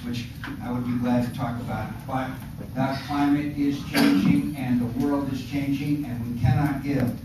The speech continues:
a damaged planet to our next generation of Americans, and it's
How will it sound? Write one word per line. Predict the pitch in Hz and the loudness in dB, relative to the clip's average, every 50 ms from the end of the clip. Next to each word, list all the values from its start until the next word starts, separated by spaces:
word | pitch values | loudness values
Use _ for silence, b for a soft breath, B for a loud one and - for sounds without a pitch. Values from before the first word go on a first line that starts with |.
| - - - - - - | -12 -14 -14 -14 -12 -10
a | 120 | -8
damaged | 120 135 135 135 135 135 131 120 120 - | -4 -2 0 2 2 2 0 0 -2 -4
planet | 135 127 123 123 123 123 120 120 117 - - - - - | -4 0 4 4 4 4 2 0 -2 -6 -10 -12 -10 -6
to | 123 123 | -2 0
our | 123 120 | 2 4
next | 120 120 120 123 - | 6 6 6 6 4
generation | - - 123 123 123 120 120 120 120 - - - 120 | 0 -2 -2 0 2 2 2 2 2 0 -2 -2 -2
of | 120 117 113 - | -2 -2 -2 -4
Americans, | - 113 - - 120 123 120 120 110 107 - - - - | -4 -6 -6 -6 -6 -6 -6 -4 -6 -6 -6 -8 -10 -8
and | - 113 110 113 110 | -8 -8 -6 -4 -6
it's | - - - - - - | -6 -6 -8 -10 -10 -10